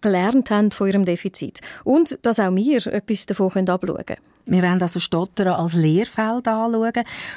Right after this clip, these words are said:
Speaker 2: und zwar als Lehrfeld für alle, also für die, die stottern, wie auch für die, die nicht stottern. Wir haben schon ein paar Mails bekommen von Menschen, die stottern. Ein fünfzigjähriger Projektmanager schreibt zum Beispiel, sein Stottern habe ihn zwar immer gestört, wenn er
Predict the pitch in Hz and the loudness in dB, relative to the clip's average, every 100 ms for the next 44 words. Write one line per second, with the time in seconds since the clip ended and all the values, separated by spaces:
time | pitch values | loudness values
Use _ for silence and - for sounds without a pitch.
0 | - 190 180 170 165 170 165 180 165 151 | -4 0 2 0 2 2 2 2 0 -2
1 | - - 170 147 180 277 - _ - 165 | -4 -4 0 0 2 0 -4 _ -4 -2
2 | 170 165 160 156 175 175 - 190 - 202 | 0 2 2 2 0 0 -2 -4 -2 -4
3 | 196 175 160 160 160 143 151 196 170 - | -2 -2 -2 -4 -2 -2 2 2 2 0
4 | - 135 - 139 139 - - - - - | -6 -8 -6 -8 -8 -12 -14 -12 -10 0
5 | 226 269 302 - 240 208 214 311 285 302 | 0 2 -2 0 4 4 4 0 -2 0
6 | 277 302 392 - - 220 202 214 247 226 | 0 0 -2 -8 -2 2 4 2 0 -2
7 | 226 - 226 220 233 233 240 - 180 180 | -4 -4 -4 -4 -4 -2 -4 0 2 2
8 | 180 202 - - 185 180 175 170 175 165 | 2 -2 -2 0 0 2 -2 -2 0 0
9 | 175 - - 190 190 190 - 196 185 185 | -2 -4 -2 0 0 -2 -4 -4 -2 -2
10 | - 170 165 - 160 151 - - - - | -2 0 -2 -2 -2 -2 -8 -16 -18 -8
11 | - 202 - 180 190 - 190 175 180 175 | -2 0 0 -2 -2 -2 -2 0 -2 0
12 | 165 165 165 170 196 180 - - 175 160 | 0 0 0 2 4 4 0 -2 0 2
13 | 277 - - - - - - 208 202 | 0 -4 -16 -16 -16 -8 0 2 2